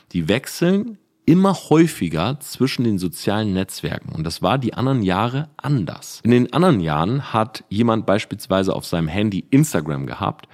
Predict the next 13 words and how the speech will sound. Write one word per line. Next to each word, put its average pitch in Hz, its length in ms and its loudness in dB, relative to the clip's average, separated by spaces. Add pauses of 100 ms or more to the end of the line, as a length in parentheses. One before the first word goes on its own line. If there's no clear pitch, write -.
(300)
und 104 120 2
ist 107 180 -2 (140)
immer 170 500 4
wieder 113 480 0 (100)
nach 95 140 2
bestimmten - 440 -2
Pattern, 110 400 -2
nach 85 100 -2
bestimmten 92 420 -2
Gewohnheiten, 117 760 2
nach 87 80 -6
bestimmten - 400 -2
Mustern 107 640 2